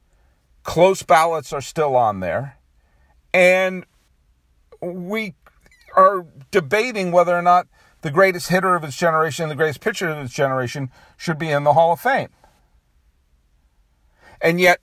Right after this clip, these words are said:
Pudge Rodriguez and, uh, Mike Piazza and Jeff Bagwell are in the Hall of Fame. And I agree with all those. Piazza belongs in the Hall of Fame.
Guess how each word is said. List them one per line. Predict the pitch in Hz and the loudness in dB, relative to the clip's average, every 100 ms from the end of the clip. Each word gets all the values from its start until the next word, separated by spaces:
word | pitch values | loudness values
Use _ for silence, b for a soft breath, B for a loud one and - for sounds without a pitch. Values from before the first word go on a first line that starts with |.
| _ - | _ 2
Pudge | 190 160 | 2 2
Rodriguez | 175 196 254 165 131 - _ b b b _ | -4 -8 -6 -4 -4 -6 _ b b b _
and, | 165 165 156 151 - _ _ _ _ _ _ _ _ _ | 2 4 4 0 -14 _ _ _ _ _ _ _ _ _
uh, | 143 131 127 113 | 2 2 2 -2
Mike | 147 175 - | -2 -2 -2
Piazza | 190 202 220 - 180 151 - _ | 0 2 2 0 -4 -4 -6 _
and | 156 160 156 156 151 147 - - | -4 0 2 2 0 -4 -16 -10
Jeff | - 160 - | 0 0 4
Bagwell | 262 269 165 123 | 2 4 2 2
are | 113 | 0
in | 101 | -6
the | |
Hall | 98 82 | -4 -4
of | - | -6
Fame. | - - _ _ _ _ b b - | -12 -12 _ _ _ _ b b 2
And | 202 185 - | 2 0 0
I | 220 262 | 2 2
agree | 247 190 285 | -2 -4 -4
with | 285 294 | -2 2
all | 320 392 339 | 2 2 -2
those. | 220 147 101 - _ _ - - _ _ _ _ _ | -4 -6 -10 -20 _ _ -20 -20 _ _ _ _ _
Piazza | 190 202 233 - 277 | 4 4 4 0 -6
belongs | 294 285 330 339 269 | 0 4 4 0 -6
in | 208 | -4
the | 165 | -2
Hall | 147 | -2
of | 113 | -6
Fame. | - 110 | -8 -10